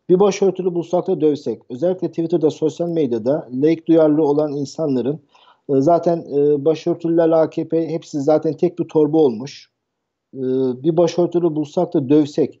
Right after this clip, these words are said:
Mesela bu danışma olan kızla alakalı yayınların, e, sosyal medyadaki ifadelerin çok çok aşırı gittiğini düşünmüyor musunuz?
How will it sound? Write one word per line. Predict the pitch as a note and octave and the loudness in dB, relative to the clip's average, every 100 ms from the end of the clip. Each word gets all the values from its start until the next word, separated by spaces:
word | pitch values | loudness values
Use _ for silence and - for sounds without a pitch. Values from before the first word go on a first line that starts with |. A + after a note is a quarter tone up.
| - | -10
Mesela | D#3+ F3 F3 E3 | -6 0 2 4
bu | E3+ F3 | 2 2
danışma | D#3 E3+ E3+ G3 | 0 -2 -2 -2
olan | G3 E3+ | 0 -2
kızla | - F3+ F3 | -2 -4 0
alakalı | D3+ D3+ C#3+ D3 D#3 E3+ - _ _ _ | 2 2 0 -2 0 -2 -6 _ _ _
yayınların, | B2+ D3+ E3 E3+ E3+ E3 F#3 B2+ C3+ C3+ | 0 2 4 2 2 2 0 -2 0 0
e, | |
sosyal | C3+ D3+ C#3+ F3 | 0 -2 0 0
medyadaki | F3 E3+ D#3+ D#3 - | 2 0 0 0 -2
ifadelerin | D3 D#3+ D#3 D#3 D#3 | -6 -2 0 0 -2
çok | C#3+ F3+ F3+ | -2 -2 -2
çok | F#3 | -2
aşırı | E3 D3+ E3 | -2 -4 -2
gittiğini | D#3 D3 F3 D3+ | -2 -2 -4 -4
düşünmüyor | C#3 A#3+ A#3+ | -2 2 2
musunuz? | F#3 B2 - A2+ G#2 _ | 2 0 -4 -8 -8 _